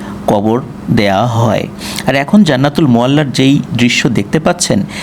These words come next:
একটা সময় কিন্তু এমন ছিল না। এই মুহূর্তে যে ছবিগুলো দেখতে পাচ্ছেন, ওসমানীয় খেলাফতের যুগে অনেক সাহাবাগণ সহ হযরত খাদিজা রাদিয়াল্লাহু তাআলা আনহুমার কবরের উপরে এই গম্বুজটি তৈরি করা হয়েছিল। উনিশশো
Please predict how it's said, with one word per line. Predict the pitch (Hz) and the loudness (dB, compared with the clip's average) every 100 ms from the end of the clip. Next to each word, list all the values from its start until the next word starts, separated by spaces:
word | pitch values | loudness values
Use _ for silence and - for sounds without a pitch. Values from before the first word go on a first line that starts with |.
| - | -2
একটা | 160 - | -2 0
সময় | 202 220 220 | 0 2 2
কিন্তু | 240 165 | 2 2
এমন | 127 139 | 2 2
ছিল | 139 - 117 95 | 0 0 0 0
না। | - - - - - | -2 -6 -14 -6 2
এই | 190 | 4
মুহূর্তে | 226 233 240 - | 6 6 4 2
যে | 135 131 | 0 0
ছবিগুলো | - 113 120 120 113 | 0 2 4 4 2
দেখতে | 101 - | 0 -2
পাচ্ছেন, | 123 113 - 220 262 - - - | -2 -2 0 2 0 -2 -10 -2
ওসমানীয় | 120 - 196 240 285 | -2 2 4 4 4
খেলাফতের | - 107 120 - 170 185 | 2 -2 0 0 0 0
যুগে | 196 180 - - - - | 0 0 -2 -4 -10 -2
অনেক | 180 202 208 | 0 0 0
সাহাবাগণ | - 123 127 151 175 190 202 202 | -2 -2 -2 0 0 0 4 4
সহ | 202 - 160 170 117 - | 4 0 2 0 0 -2
হযরত | 117 123 - | -2 -2 -2
খাদিজা | - 160 175 170 | -2 0 2 2
রাদিয়াল্লাহু | 139 131 123 120 123 | 2 2 2 2 2
তাআলা | 120 117 113 | 0 0 0
আনহুমার | 104 107 101 110 107 - | 0 0 2 2 2 0
কবরের | 110 127 131 | -2 0 0
উপরে | 123 147 | 0 0
এই | - 202 220 | 2 2 2
গম্বুজটি | 143 113 104 - - | 2 4 2 0 0
তৈরি | - 107 | 0 0
করা | 101 104 95 | 0 0 0
হয়েছিল। | 101 - - - - - - - - - - - - | -2 -2 -2 -2 -4 -8 -12 -12 -10 -8 -8 -2 2
উনিশশো | 196 | 2